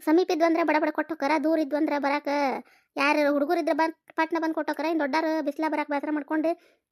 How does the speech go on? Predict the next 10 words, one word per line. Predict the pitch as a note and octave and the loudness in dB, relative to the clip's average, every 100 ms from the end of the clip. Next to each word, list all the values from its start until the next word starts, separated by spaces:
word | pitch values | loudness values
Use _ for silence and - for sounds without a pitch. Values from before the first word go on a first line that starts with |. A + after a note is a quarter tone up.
| C#4 | -8
ಈಗೆಲ್ಲ | C4+ E4+ | -4 0
ಮೊದ್ಲಿನ | F#4 C4+ D#4+ | 0 2 0
ಹಂಗಿಲ್ | D4 C#4+ B3+ | 0 -2 -2
ಬಿಡೆಯವ್ವ. | B3 A#3+ - C#4+ | -2 -4 -6 -6
ಆ, | C4+ C4 C4 | -4 -2 -4
ಮತ್ತ್ | C4 B3+ - | -6 -10 -6
ತೀರ | D4+ D#4+ | -2 0
ಬಿಡ್ಲ-, | D4 C#4+ C4 | 0 0 -2
ಬಿಡ್ಬಾರ್ದು | C4 D4 D4+ | -2 -2 -2
ಅಂತೇಳಿ | C4+ C#4+ D4 | -6 -4 -2